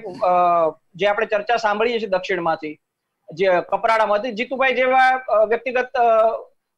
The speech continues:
છે અથવા તો મે-, મેરજા છે, એવા કેટલાક નેતા એવા હોય છે કે જે વ્યક્તિગત રીતે થોડા મહત્વના હોય છે અથવા કામ કર્યું હોય છે, એટલે એ જીતી જતા હોય છે પક્ષ પલટો કર્યા પછી પણ. એને એટલા માટે નિયમ લાવવો પડે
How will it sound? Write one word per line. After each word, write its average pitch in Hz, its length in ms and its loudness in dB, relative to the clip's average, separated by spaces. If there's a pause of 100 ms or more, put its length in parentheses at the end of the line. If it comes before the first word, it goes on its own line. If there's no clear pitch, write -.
(160)
છે 226 140 -2
અથવા 220 200 2
તો 214 100 -2
મે-, 196 460 0
મેરજા 240 500 2
છે, 240 120 -2
એવા 262 140 2
કેટલાક 262 340 -2 (100)
નેતા 254 280 -2
એવા 311 240 4
હોય 233 160 2
છે 233 100 -4
કે 233 120 0
જે 240 220 2
વ્યક્તિગત 240 440 -2
રીતે 247 160 -4
થોડા 247 260 0
મહત્વના 226 460 -2
હોય 190 220 2
છે 254 120 -6
અથવા 233 300 -2 (640)
કામ 262 320 0
કર્યું 254 180 2
હોય 247 120 4
છે, 247 100 -2
એટલે 240 140 -2
એ 277 220 2
જીતી 269 360 -4
જતા 294 240 2
હોય 269 140 2
છે 269 80 -4
પક્ષ - 240 -6 (100)
પલટો 226 260 0
કર્યા 214 280 2
પછી 196 320 -4
પણ. 180 160 -2
એને 262 140 -2
એટલા 240 240 0
માટે 294 240 2
નિયમ 240 260 0
લાવવો 208 280 2
પડે 190 220 0